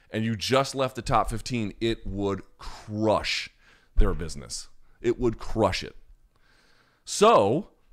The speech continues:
no, every individual one prelim fighter by themselves doesn't, as a class and what they represent for how the U F C structures their revenue generation, folks, they are as critical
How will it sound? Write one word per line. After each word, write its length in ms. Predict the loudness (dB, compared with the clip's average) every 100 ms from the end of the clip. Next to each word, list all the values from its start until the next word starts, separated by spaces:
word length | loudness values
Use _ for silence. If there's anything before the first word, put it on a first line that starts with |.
| -8
no, 420 | 2 2 2 -2 -12 -16 -18 -10 0
every 340 | 0 2 -2
individual 760 | 0 0 2 2 2 4 2 4
one 260 | 2 0
prelim 420 | 0 -2 0 0 2
fighter 360 | 2 4 0
by 580 | -6 -12 0 6 6 6
themselves 960 | 2 -2 -4 -4 2 4 6 4 0 -2
doesn't, 540 | 2 2 0 -10 -20 _ _ _ _ _ 2
as 180 | 2 2
a 200 | 0 -4
class 880 | -10 -2 2 4 4 0 -6 -10 -6
and 180 | -2 2
what 200 | 4 4
they 120 | 2
represent 680 | 2 2 0 0 -4 -4 -6
for 140 | -6 -4
how 120 | -2
the 120 | 0
U 100 | 0
F 80 | -2
C 160 | -4 -8
structures 560 | -4 -2 -2 -4 -2
their 140 | -2 0
revenue 360 | 0 0 -2
generation, 680 | -4 -4 -4 -6 -6 -10 -12 _ _ _ _ _ _ _
folks, 400 | _ 2 2 0
they 240 | 2 4 4
are 260 | 4 6
as 280 | 4 0 -6
critical 520 | -4 -2 -2 -2 -4